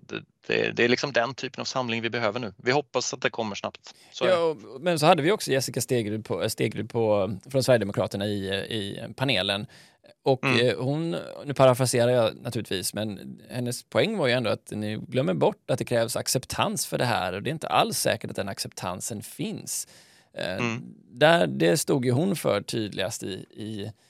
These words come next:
Speaker 1: Mm.
Speaker 2: i den delen av, eh, panelen.
Speaker 1: Mm. Men, men, och, och det, naturligtvis är det så att hon lyfter en, ett, en viktig fråga, att det måste skapas det,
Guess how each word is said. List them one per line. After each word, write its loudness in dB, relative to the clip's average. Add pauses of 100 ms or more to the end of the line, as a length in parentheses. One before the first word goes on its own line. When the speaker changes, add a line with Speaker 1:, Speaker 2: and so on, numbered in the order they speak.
(280)
Speaker 1:
Mm. 2
Speaker 2:
i -2
den 4
delen 0
av, -2
eh, -4
panelen. -4 (720)
Speaker 1:
Mm. -12 (380)
Men, 2
men, 4
och, 2
och 0
det, -6
naturligtvis 0
är 4
det 2
så -2
att -6
hon -2
lyfter 0
en, -2
ett, -8
en -4
viktig -4
fråga, 0
att -6
det -6
måste -4
skapas 2
det, 4